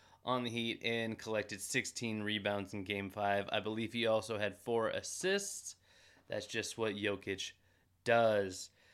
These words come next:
He did have some help from guys like Jamal Murray, who was a key part of the entire run. Jamal is basically his running mate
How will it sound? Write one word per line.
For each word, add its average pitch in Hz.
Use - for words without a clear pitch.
He -
did 120
have 123
some 123
help 117
from 110
guys 113
like 107
Jamal 113
Murray, 113
who 117
was 104
a 98
key 123
part 113
of 104
the 101
entire 107
run. 110
Jamal 101
is 95
basically 113
his 107
running 107
mate 107